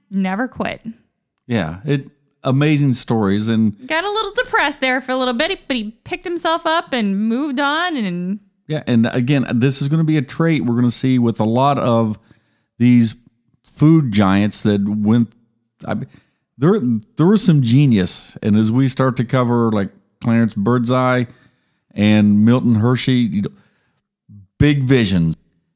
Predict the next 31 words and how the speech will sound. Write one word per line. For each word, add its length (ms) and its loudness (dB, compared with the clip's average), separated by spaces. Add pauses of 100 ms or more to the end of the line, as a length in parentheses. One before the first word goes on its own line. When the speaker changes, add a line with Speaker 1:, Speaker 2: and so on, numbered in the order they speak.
(440)
Speaker 2:
And 180 -2
this 160 -2
was 160 -4
a 60 0
trait 420 -4
that 160 -4
we're 240 0
seeing 640 0
with 180 0
Speaker 1:
Yeah. 300 -4
Speaker 2:
a 40 2
lot 480 0
of 80 -2
these 220 -2
guys. 380 -4 (140)
Speaker 1:
Especially 460 -4
Milton 300 -2
Hershey. 400 -6
I 80 -6
can't 240 -6
wait 160 -6
to 80 -20
talk 240 -8
about 260 -6
him. 320 -8
He 460 -6
is, 480 -6
he's 340 -8
one, 200 -6
I 200 -2
think 440 -8